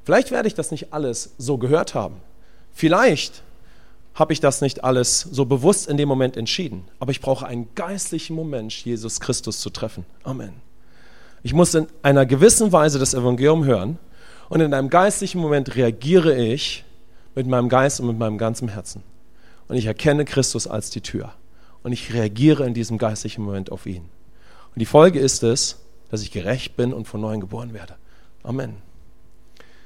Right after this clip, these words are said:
Wie intensiv dieser Moment ist, wie auch immer ich diesen Moment erlebe und wie auch immer ich diese Entscheidung treffe, es ist ein geistlicher Moment. Amen. Es ist ein Moment, wo du Jesus getroffen hast, wohin der Geist Gottes dich geführt hat.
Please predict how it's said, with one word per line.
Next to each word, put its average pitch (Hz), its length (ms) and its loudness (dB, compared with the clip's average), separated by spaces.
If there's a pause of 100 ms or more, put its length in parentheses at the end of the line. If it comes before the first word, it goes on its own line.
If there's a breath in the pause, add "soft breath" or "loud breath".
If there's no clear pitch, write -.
(140 soft breath)
Wie 156 100 2
intensiv 202 400 4
dieser 175 200 -4
Moment 143 340 -4
ist, 160 400 -6
wie 135 60 -2
auch 135 100 -2
immer 160 220 4
ich 147 80 0
diesen 127 420 -2 (360 soft breath)
Moment 139 480 2
erlebe 151 720 2
und 127 120 -8
wie 131 80 -2
auch 131 60 -4
immer 143 180 -4
ich 135 80 -6
diese 127 220 -8
Entscheidung 127 440 -2
treffe, - 400 -8
es - 120 -8
ist - 200 -8
ein 101 160 -6
geistlicher 104 500 -8
Moment. 95 360 -8 (180)
Amen. 117 400 -8 (760 soft breath)
Es 139 160 0
ist - 160 -2
ein 123 100 0
Moment, 127 340 2
wo 113 60 0
du 113 100 0
Jesus 123 360 2
getroffen 113 420 -8
hast, - 300 -12 (960 soft breath)
wohin 143 220 2
der 135 100 2
Geist 147 300 6
Gottes 139 260 2
dich - 180 -4
geführt - 380 -6
hat. 92 220 -10